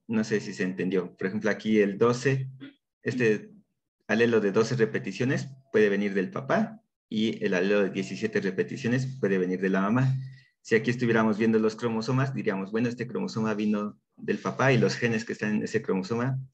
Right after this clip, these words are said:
vienen del papá y los otros genes que están en el otro cromosoma vienen de la mamá. Entonces, este de doce repeticiones estaría en un cromosoma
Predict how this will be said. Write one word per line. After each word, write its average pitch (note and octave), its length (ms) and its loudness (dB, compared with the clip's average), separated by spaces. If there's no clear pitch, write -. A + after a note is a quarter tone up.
vienen G2+ 320 -2
del F#2 140 2
papá C#3 420 -4
y A#2 120 2
los G2+ 160 0
otros A2+ 240 0
genes A2 340 2
que - 80 -4
están G#2 220 -2
en G2 140 0
el F#2+ 100 0
otro G#2+ 200 -2
cromosoma A2+ 600 0
vienen F#2+ 340 -2
de F#2 80 -2
la F2+ 120 -4
mamá. B2 360 -4
Entonces, F#2+ 300 -12
este - 440 -4
de G2+ 140 -2
doce G2+ 260 0
repeticiones G#2 800 -2
estaría F#2 360 -2
en F#2+ 100 2
un F#2+ 100 0
cromosoma G#2+ 640 0